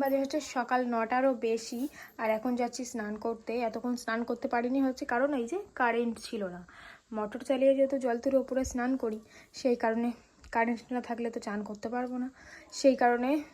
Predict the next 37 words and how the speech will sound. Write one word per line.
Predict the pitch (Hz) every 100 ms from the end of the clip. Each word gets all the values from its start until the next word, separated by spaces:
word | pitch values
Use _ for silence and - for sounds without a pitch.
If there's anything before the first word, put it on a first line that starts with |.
| - - - 247
করতে | 220 233 226
পারিনি। | 233 247 277 - - -
তো | 226
এখন | 220 262 269 285
এক্ষুনি | 302 - - 339 330
কারেন্টটা | 254 247 247 254
হলো, | 247 269 226
এক | 226
মিনিটও | 247 240 254 220
হয়নি, | 208 185 226 320 - - - -
তো | - 226
কারেন্টটা | 208 220 226 220
just | 226 247 - 233
এইমাত্রই | 233 220 - 254 240
এলো। | 220 285 - - - -
তো | - 214 208
এখন | 208 233
যাচ্ছি | 214 202 240
ওপরে | 208 233 233
স্নান | 214 208 220
করতে, | 220 262
নইলে | 240 233
আমার | 240 208
এতক্ষণে | 214 240 247
স্নান | 254 226 226
হয়ে | 220 214
যেত | 214 208 269 - - -
যদি | 240 262 247
কারেন্ট | 208 233 240 -
থাকতো। | 214 - 226 285 - - - - -
তো | 220 220 214
চলো | 240 233 269 - -
স্নান | - 214 214
টান | 226
করে | 226 226
আসি, | 233 285 247
সকালের | 220 226 226